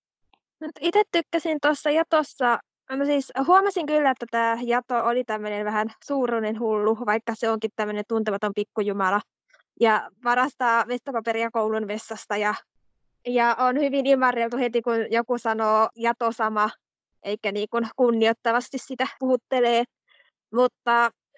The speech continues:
se kuitenkin, vaikka tää Tomone ite suhtautui tähän, miten tää Jato hoiti ton asian tossa lopussa,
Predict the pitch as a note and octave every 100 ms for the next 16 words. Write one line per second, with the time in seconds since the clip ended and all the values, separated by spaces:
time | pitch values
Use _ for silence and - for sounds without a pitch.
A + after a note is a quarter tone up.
0 | C4+ C#4 E4+ F#4 - D4 C4+ C4 B3+ A#3+
1 | - A#3 C#4+ - E4 C#4+ B3+ - F#4 F#4
2 | E4+ B3 A3 A3 - - _ - D#4+ -
3 | D#4 - B3 A#3+ - A3+ G#3 - G#3+ G#3+
4 | G#3 A3 G#3+ G#3 G#3 A3 A#3 A3 A#3+ C#4+
5 | D4 A#3 G3+ F#3+ G#3+ - D4 D4 D4 D#4
6 | C#4 C4+ C#4 C4 - B3+